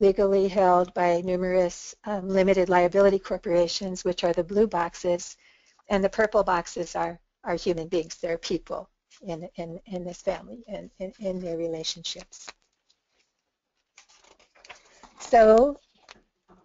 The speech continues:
so when we mapped it in the social network software,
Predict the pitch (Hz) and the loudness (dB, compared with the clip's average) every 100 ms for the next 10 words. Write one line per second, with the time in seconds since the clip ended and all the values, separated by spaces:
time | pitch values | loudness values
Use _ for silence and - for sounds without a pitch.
0 | _ _ _ _ _ _ _ _ _ _ | _ _ _ _ _ _ _ _ _ _
1 | _ - - - - _ - 247 240 277 | _ -20 -20 -20 -20 _ 0 6 6 6
2 | 339 370 285 254 262 175 - - _ _ | 4 2 4 4 4 0 -6 -20 _ _
3 | _ - 220 226 220 214 233 220 202 214 | _ 4 6 6 4 4 4 4 4 4
4 | 226 214 - 175 175 185 180 185 | 4 0 0 0 0 4 6 6